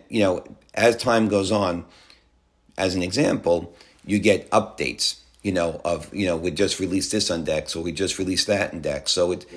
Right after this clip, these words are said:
it's this constant flow of upgrades coming into the system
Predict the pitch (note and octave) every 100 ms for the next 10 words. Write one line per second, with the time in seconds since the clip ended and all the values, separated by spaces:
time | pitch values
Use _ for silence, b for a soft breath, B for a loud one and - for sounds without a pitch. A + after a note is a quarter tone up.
0 | B - F#2+ G#2 - - A#2+ A#2+ A2+ -
1 | G#2+ G2 - G2 F#2+ F#2+ E2 E2 - -
2 | D#2 - D#2+ - - F2+ F2 D#2+ - G2+
3 | G#2 F2+ - - D#2+ - D#2+ D#2+